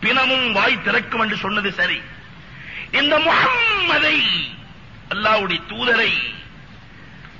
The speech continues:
தூக்கி செல்வதற்கு அங்கு யாரும் இருக்கவில்லை.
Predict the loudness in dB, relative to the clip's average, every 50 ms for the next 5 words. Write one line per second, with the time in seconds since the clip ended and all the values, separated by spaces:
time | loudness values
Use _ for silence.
0 | -18 -10 -4 0 2 2 2 0 0 0 0 0 2 4 4 4 4 4 4 4
1 | 2 0 0 2 2 2 2 4 4 4 6 6 4 4 4 2 0 0 0 0
2 | 0 0 -2 -4 -6